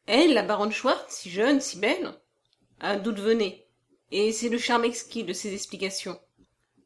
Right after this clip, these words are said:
Le doute prolonge la bien-aimée jouissance. Edmé disait, « Blanche n'a que quinze ans, et déjà madame Schwartz me semble trop jeune pour être la mère de Blanche. » En même temps,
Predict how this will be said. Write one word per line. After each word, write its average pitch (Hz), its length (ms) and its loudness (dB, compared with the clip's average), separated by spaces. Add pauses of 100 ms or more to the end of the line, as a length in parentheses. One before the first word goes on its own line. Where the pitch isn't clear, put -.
(140)
Le 208 140 0
doute 233 220 -6
prolonge 220 540 2
la 196 80 0
bien-aimée 185 380 -2
jouissance. 190 760 -14 (1300)
Edmé 220 300 2
disait, « 214 600 -2 (960)
Blanche 226 380 4
n'a 269 120 6
que 277 100 2
quinze 285 320 4
ans, 311 180 4 (380)
et 226 120 2
déjà 262 240 6
madame 254 280 4
Schwartz 320 420 0
me 226 120 2
semble 226 260 -2
trop 277 220 2
jeune 262 300 4
pour 202 120 4
être 214 200 0
la 202 100 4
mère 208 180 4
de 214 100 2
Blanche. » 214 580 -4 (840)
En - 40 -2
même 214 220 2
temps, 294 400 -2